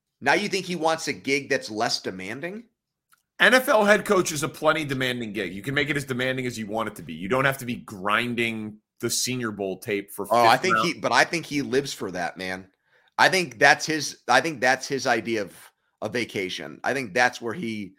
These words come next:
Speaker 1: gets his rocks off. Exactly that.
Speaker 2: Well, he's got a yacht, so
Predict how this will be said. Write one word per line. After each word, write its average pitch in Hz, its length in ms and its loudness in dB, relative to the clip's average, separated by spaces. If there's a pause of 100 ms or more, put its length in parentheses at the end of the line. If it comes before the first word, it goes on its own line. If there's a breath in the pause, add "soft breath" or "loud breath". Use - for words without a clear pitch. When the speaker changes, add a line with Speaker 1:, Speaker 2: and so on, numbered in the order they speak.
(280 soft breath)
Speaker 1:
gets 110 180 -4
his 101 160 -6
rocks 87 400 -4
off. 80 300 -8 (240)
Exactly 104 480 -4
that. 71 300 -8 (1500)
Speaker 2:
Well, 95 360 -8 (120)
he's 110 200 -10
got 147 200 6
a 113 60 -2
yacht, 87 460 -4 (600)
so 87 420 -8